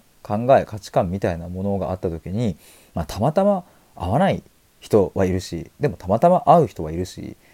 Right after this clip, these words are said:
っていう、そしてそれは自分と他者っていうのをちゃんと区別したところからスタートする。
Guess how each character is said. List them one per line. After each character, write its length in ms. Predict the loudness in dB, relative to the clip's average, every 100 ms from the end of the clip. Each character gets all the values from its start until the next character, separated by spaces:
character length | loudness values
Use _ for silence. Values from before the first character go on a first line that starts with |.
| _
っ 40 |
て 100 | -6
い 360 | -6 -4 -4 -4
う、 60 |
そ 100 | -4
し 60 | -2
て 80 | 0
そ 120 | 2
れ 60 | 2
は 120 | 0
自 180 | 0 -2
分 240 | -4 -6
と 80 | -8
他 140 | -6
者 120 | -4
っ 40 | -4
て 120 | -4
い 40 |
う 20 | -4
の 60 |
を 40 | -4
ち 80 |
ゃ 80 | -4
ん 60 | -4
と 80 | -4
区 100 | -2
別 240 | -2 -2
し 80 | -4
た 120 | -4
と 120 | -4
こ 120 | 0
ろ 80 | 0
か 120 | 2
ら 80 | 0
ス 80 | 0
タ 160 | -2 -2
ー 20 |
ト 260 | -2 -6 -8
す 120 | -12 -10
る。 140 | -10